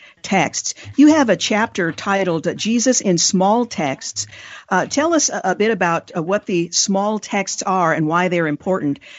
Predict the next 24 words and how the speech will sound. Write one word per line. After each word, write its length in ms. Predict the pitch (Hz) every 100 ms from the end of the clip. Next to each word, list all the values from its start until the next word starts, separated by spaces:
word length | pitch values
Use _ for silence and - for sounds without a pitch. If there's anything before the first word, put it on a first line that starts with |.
| - -
in, 200 | - 165
uh, 280 | 160 160 - - -
in 400 | 170 160 156 - -
understanding 760 | 190 196 202 - 196 190 185 175
who 240 | 156 233
Jesus 460 | 185 202 175 185 -
is 260 | 180 175
and, 240 | 165 160 160
uh, 280 | 160 151 139
the 240 | - 170
reliability 640 | 160 160 175 175 175 190 175
of 80 | 156
Scripture 440 | - 202 - 208
and 180 | 170 156 - -
the 60 | 175
whole 180 | 240
context 640 | 240 233 208 - 156 - -
of, 260 | 160 147 - - - -
uh, 120 | 175
the 100 | 160
truth 460 | - 240 196 170 - _ _
of 140 | 175 147
this 160 | 160
history. 480 | - 151 - 127 156